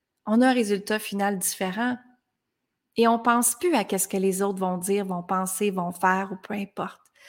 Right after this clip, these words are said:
Parce qu'on est dans notre pureté de cœur, dans notre vérité, dans notre source divine, dans votre amour pur. Quand on fait ça,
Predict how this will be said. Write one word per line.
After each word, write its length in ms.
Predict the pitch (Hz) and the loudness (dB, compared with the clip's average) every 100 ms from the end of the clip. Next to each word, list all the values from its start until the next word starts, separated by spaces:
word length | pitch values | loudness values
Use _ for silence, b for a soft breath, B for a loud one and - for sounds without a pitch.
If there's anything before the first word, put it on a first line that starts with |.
| B B | B B
Parce 180 | 202 185 | -6 -4
qu'on 160 | 208 208 | -2 0
est 100 | 214 | 2
dans 160 | 196 | 2
notre 280 | 196 196 - b b _ | 2 -2 -6 b b _
pureté 400 | - 262 - 247 | 0 0 0 -2
de 160 | 202 190 | 0 0
cœur, 480 | 196 185 190 185 190 B B _ | 2 2 4 -2 -6 B B _
dans 180 | 202 196 | 0 4
notre 440 | 208 240 233 214 | 4 2 0 -2
vérité, 840 | 202 185 220 220 208 _ 196 185 b b b 208 | -2 2 0 0 -6 _ -4 -4 b b b -2
dans 120 | 190 | 0
notre 260 | 196 226 240 | 2 0 2
source 400 | - 240 226 196 | 2 2 0 -4
divine, 680 | 196 220 202 208 190 190 - b b _ | -2 -2 0 0 0 -4 -8 b b _
dans 160 | 196 | 0
votre 300 | 196 220 226 | 2 -2 2
amour 460 | 220 220 226 220 214 | 4 6 6 2 -2
pur. 720 | - 214 214 202 196 196 - _ _ _ _ _ _ _ _ _ _ _ _ | 6 8 8 6 0 -6 -16 _ _ _ _ _ _ _ _ _ _ _ _
Quand 160 | 208 202 | -2 0
on 100 | 214 | 0
fait 180 | 208 220 | 0 -2
ça, 480 | 208 - 247 269 | 0 0 0 0